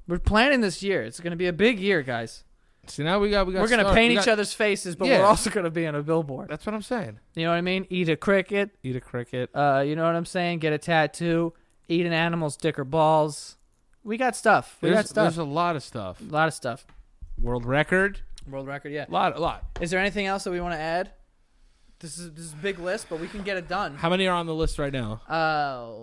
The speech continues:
Speaker 1: one, two, three, four, five, six, seven, eight, nine, ten, eleven, twelve, thirteen, fourteen, fifteen, sixteen, seventeen, eighteen, man.
Speaker 2: Let's, let's,
Speaker 1: Ugh.
Speaker 2: let's make twenty.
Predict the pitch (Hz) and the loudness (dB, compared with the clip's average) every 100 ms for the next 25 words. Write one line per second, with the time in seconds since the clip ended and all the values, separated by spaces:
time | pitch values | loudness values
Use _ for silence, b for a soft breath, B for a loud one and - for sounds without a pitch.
0 | 113 117 165 147 107 _ - 92 76 _ | -16 -10 -10 -10 -16 _ -20 -20 -20 _
1 | 95 95 _ _ - 98 - _ - 87 | -20 -20 _ _ -20 -20 -20 _ -20 -20
2 | 101 - - - - - 156 151 135 147 | -20 -20 -20 -20 -20 -18 -12 -12 -12 -14
3 | 196 - _ _ 175 185 165 - 185 151 | -16 -18 _ _ -14 -12 -14 -14 -16 -16
4 | 104 156 156 117 - 185 143 165 - 135 | -18 -14 -14 -14 -20 -16 -16 -16 -20 -20
5 | 101 98 _ - - - 62 - - - | -20 -20 _ -20 -20 -20 -20 -20 -20 -20
6 | - - - - 135 139 123 139 127 143 | -20 -20 -20 -20 -20 -20 -20 -20 -18 -18
7 | - 180 190 196 175 127 113 - - 143 | -12 -6 -2 0 -2 -4 -12 -16 -12 -12
8 | 156 156 - 170 202 196 165 151 165 175 | -10 -4 0 2 4 4 4 4 4 0
9 | 190 180 - 151 110 71 | -6 -10 -4 -6 -4 -12